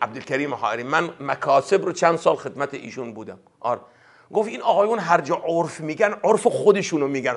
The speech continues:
عرف خو-، مردم نمی‌گن. <laughs> خدا رحمتشون کنه.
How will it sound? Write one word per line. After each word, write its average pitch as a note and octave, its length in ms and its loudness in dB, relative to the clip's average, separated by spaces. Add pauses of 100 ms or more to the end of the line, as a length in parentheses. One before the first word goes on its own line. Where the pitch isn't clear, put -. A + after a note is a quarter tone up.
عرف D#3 220 0
خو-، D3+ 300 -4 (420)
مردم E3+ 400 -2
نمی‌گن. - 680 -10 (460)
<laughs> - 540 -18
خدا A#3 200 4
رحمتشون C#3 600 -2
کنه. A#2 180 -10